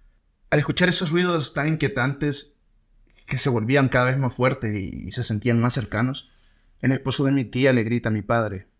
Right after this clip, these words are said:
"Salí a ver, seguro es un coyote o algún chucho".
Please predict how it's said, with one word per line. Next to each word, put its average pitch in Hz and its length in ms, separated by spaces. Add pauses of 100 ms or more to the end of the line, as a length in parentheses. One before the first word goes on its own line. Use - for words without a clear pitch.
(200)
"Salí 123 300
a - 20
ver, 151 380 (580)
seguro 127 300
es 139 60
un 139 80
coyote 131 440
o 95 80
algún 107 220
chucho". - 340